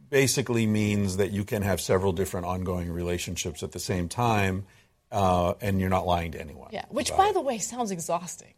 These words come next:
Speaker 2: <laughs> But some people are up for it, and they
Speaker 1: Yeah.
Speaker 2: do it, and they love it.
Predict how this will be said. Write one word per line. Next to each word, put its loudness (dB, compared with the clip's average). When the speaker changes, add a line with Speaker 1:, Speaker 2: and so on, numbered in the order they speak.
Speaker 2:
<laughs> 6
But 6
some 0
people 4
are 4
up 2
for 2
it, 4
and -10
they 4
Speaker 1:
Yeah. 0
Speaker 2:
do 4
it, 2
and -6
they 0
love 0
it. -12